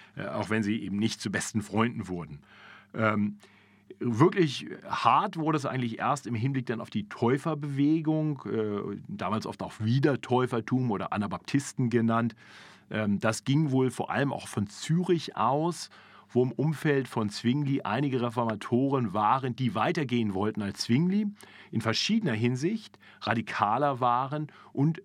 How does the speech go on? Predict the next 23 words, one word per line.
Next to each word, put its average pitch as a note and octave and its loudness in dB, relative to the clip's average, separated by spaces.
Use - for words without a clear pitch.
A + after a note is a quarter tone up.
auch C3+ 2
bei C3 0
der A2+ -6
Tauffrage B2+ -2
zu - -6
der A2 -2
Erkenntnis A#2+ -4
kamen, A#2+ 0
dass G#2 -6
die G#2+ -8
Schrift - 0
doch A#2 -4
die B2+ -6
Glaubenstaufe G#2+ 0
lehrt. - -12
So, A#2+ 2
und B2 2
da, C#3+ 6
äh, A#2 0
gab A#2 2
es - -6
Auseinandersetzungen, C#3 0
ähm, G#2+ -2